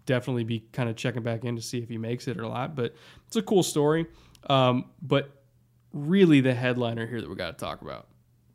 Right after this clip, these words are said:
is Ardarius Washington from T C U, who had no business, no business being undrafted. Like, makes zero damn sense. I know he's small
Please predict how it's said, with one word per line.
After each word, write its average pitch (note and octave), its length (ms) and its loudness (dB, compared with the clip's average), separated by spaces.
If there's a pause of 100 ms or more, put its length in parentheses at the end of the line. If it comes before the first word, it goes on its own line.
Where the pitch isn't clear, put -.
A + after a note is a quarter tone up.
(320)
is A#2 580 -2
Ardarius C#3 520 2
Washington B2 580 -2
from - 160 -10
T B2+ 220 -4
C - 180 -8
U, C#2 320 -10 (1000)
who D3 240 2
had A#2+ 520 2 (680)
no B2 460 4
business, A2+ 680 -4 (920)
no C3+ 400 2
business G2 560 -8 (560)
being A#2 240 -2
undrafted. F#2+ 500 -12 (760)
Like, A2+ 220 -2 (380)
makes B2+ 420 -2 (320)
zero A#2+ 760 4
damn G#2+ 300 -4
sense. - 320 -14 (1000)
I C#3 160 6
know D#3+ 220 4
he's E3+ 180 0
small C3 680 0